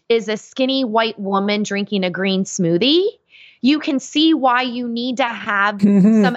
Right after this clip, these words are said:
Speaker 1: outpouring of voices against that. So for our work, we're gonna work with people and say,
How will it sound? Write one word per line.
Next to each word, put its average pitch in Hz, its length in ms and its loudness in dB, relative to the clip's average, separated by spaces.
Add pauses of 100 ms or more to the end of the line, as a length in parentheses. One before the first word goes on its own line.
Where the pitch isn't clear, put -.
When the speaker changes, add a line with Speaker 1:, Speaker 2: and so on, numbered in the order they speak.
Speaker 1:
outpouring 269 800 -2
of 196 220 -2
voices 262 800 -4
against 196 600 -4
that. - 280 -8 (440)
So 320 280 0
for 302 260 -2
our 359 420 0
work, 190 560 -2
we're 349 240 -2
gonna 381 200 -4
work 277 260 0
with 247 160 -6
people 226 400 -2
and 196 160 -4
say, 196 340 -2